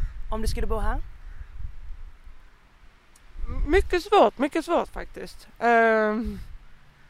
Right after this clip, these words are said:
Speaker 2: Jag undrar om de har någon Ica-butik, för det tycker jag är viktigt. <laughs>
Speaker 1: Ja, men det sa hon ju att de hade.
Speaker 2: Mhm.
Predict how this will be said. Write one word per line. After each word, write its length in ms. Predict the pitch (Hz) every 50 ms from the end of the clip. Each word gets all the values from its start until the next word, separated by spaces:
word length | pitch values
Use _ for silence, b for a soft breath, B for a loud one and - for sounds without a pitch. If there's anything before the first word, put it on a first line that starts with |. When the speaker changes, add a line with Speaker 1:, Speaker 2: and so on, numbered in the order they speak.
| - - - - - B B B B B B - - - - - - - - - - - - - - - - - - - - - _ - - - -
Speaker 2:
Jag 160 | 277 294 349
undrar 140 | 381 381 311
om 100 | 208 190
de 120 | 196 190 240
har 180 | 403 480 -
någon 140 | - 277 -
Ica-butik, 920 | - 349 240 - - - - 220 226 254 247 - - - - - 226 - -
för 80 | -
det 120 | 294 370 359
tycker 200 | 359 339 320 480 508
jag 80 | 330 254
är 40 |
viktigt. 680 | 214 226 254 - - - - - - - - 311 339 -
<laughs> 180 | 311 415 - - - - - - 339 302 - - - - - - - - B B B B B B B B B - - - - - - -
Speaker 1:
Ja, 60 | 262
men 100 | 247 226
det 80 | 208 202
sa 160 | - 339 339
hon 120 | 254 208
ju 60 | 226 233
att 60 | -
de 120 | 277 269
hade. 240 | 277 277 247 190 - - - - - - - - - -
Speaker 2:
Mhm. 220 | - 240 - -